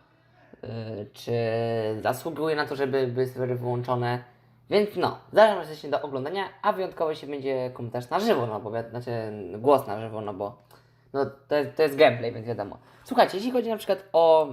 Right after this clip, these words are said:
grafikę tej gry, no to ona jest taka, wiadomo, tam w tle jakieś drzewka. Możemy się poruszać, to jest taka gra, to nie jest taka M S P,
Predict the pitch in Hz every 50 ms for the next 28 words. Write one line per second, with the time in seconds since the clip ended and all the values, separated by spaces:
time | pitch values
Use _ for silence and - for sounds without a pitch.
0 | 117 - 101 101 107 123 123 127 123 131 135 - 233 240 - - 131 123 139 123
1 | 123 - 285 370 453 453 - 453 440 440 415 403 - 233 - - 196 196 190 180
2 | 190 185 180 170 151 139 - 127 123 123 120 - - 131 135 135 131 127 123 120
3 | 123 - _ _ _ _ _ _ _ - 127 127 - 120 110 110 123 120 123 151
4 | 165 160 160 151 - - - 147 139 139 131 131 127 - - _ _ _ _ _
5 | _ _ _ - 127 143 196 220 208 247 - - 180 202 214 220 190 156 117 -
6 | - 131 127 151 143 139 127 127 147 175 190 185 - - 175 196 180 - 135 -
7 | - - 135 131 127 123 -